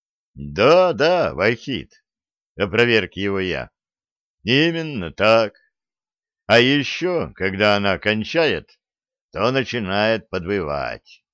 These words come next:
Тихонько так, как волчонок. И впивается зубами в плечи». Я опять замолчал.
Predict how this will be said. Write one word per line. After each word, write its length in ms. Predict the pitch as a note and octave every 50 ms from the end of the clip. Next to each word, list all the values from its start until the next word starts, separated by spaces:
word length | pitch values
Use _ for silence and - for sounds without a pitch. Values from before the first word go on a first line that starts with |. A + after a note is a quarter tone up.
| _ _ _ _ _ _
Тихонько 880 | - - - - - C3+ D3+ D#3 D#3 D3+ D3 C#3+ C#3 B2+ G#2+ B2 A#2 G#2
так, 300 | - - E2 D2+ - _ _
как 260 | - G2+ A#2+ C3 - -
волчонок. 960 | G#2 A#2 C3 C#3+ C#3 A2 - - A2 G2+ F#2+ E2+ D2+ C2 A#1+ B1 - - _ _ _ _ _ _ _ _ _ _ _ _ _ _ _ _ _ -
И 180 | E2 A#2 B2
впивается 880 | A2 - B2+ D3+ D#3+ C#3+ B2+ B2 A#2+ A2+ A2 G#2 G2 - - F2+ G2 F#2+
зубами 580 | F2+ G#2 A#2 G2+ F#2+ F#2+ F2+ E2 D#2 E2 E2+
в 100 | D#2+ _ _ -
плечи». 800 | G2 G#2+ A2+ A2 G#2 F#2 D#2+ C2+ - - - A#1+ A1 G#1+ _ _ _ _ _ _ _ _ _ _ _ _ _ _ _ _ _ _ _ _ _ _ _ _ _ _ _
Я 220 | - F#2 A2 B2 C#3+
опять 360 | D3 - C3 B2+ C3 B2 G2+
замолчал. 840 | B2 C3+ C3+ C#3 C#3 C3 - - F#2+ E2 E2 E2+ D#2 D2 C2+ -